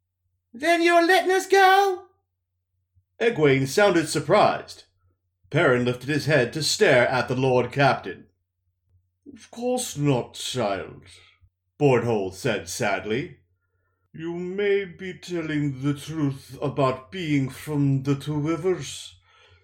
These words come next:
since you know about Baerlon and the mines. But Cedar Logoth, that is a name very, very few know.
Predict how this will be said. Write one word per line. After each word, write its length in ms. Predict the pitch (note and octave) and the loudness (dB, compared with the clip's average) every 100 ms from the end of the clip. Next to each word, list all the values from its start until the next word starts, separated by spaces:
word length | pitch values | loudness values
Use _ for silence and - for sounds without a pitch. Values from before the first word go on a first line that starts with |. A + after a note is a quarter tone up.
| _ | _
since 500 | - - G#3+ A3 G#3+ | -20 -8 -2 -2 -2
you 120 | G3+ F#3+ | -4 -2
know 360 | F3 D#3+ C#3 | 2 2 2
about 440 | C3+ C3+ B2+ A2+ - | 0 2 0 0 -4
Baerlon 800 | C3+ A#2+ A2+ G#2 F#2 F2 F2+ - _ - | 0 0 0 -4 -10 -16 -20 -20 _ -4
and 400 | A#2 A2+ A2 G#2 G#2 | -2 -2 -4 -6 -6
the 100 | A#2+ | -4
mines. 1000 | A#2+ A2+ F#2 F2 - _ - - - _ _ _ _ _ _ | -2 -2 -4 -10 -20 _ -20 -20 -20 _ _ _ _ _ _
But 760 | B2 A#2+ A#2 B2+ C3 B2 - - | -14 -12 -12 -6 -4 -4 -8 -18
Cedar 760 | - - - F3 F3 F3 D#3+ | -18 -14 -10 -4 -2 0 -2
Logoth, 960 | E3 F3+ F#3 F3+ G3+ G3+ G3+ - - _ _ _ _ _ _ _ _ _ _ _ | 0 2 0 2 2 2 0 -8 -20 _ _ _ _ _ _ _ _ _ _ _
that 600 | B2 C3 D3+ C#3+ - - - | -10 0 0 0 -4 -14 -14
is 200 | D#3 B2+ | -8 -2
a 100 | C#3 | 0
name 560 | C3+ C3 B2+ B2 B2 A#2+ | 2 0 0 -2 -2 -6
very, 960 | G#2+ A#2+ D3 C#3+ C3+ C3+ B2+ B2+ B2 - | -10 -4 0 2 0 -2 -4 -6 -8 -12
very 640 | C#3+ B2 B2 C3+ B2+ B2 A#2 | -14 -12 -6 -2 0 0 -4
few 400 | - - B2 A2+ | -8 -10 -8 -6
know. 480 | G#2+ F2+ - F2 | -6 -8 -12 -20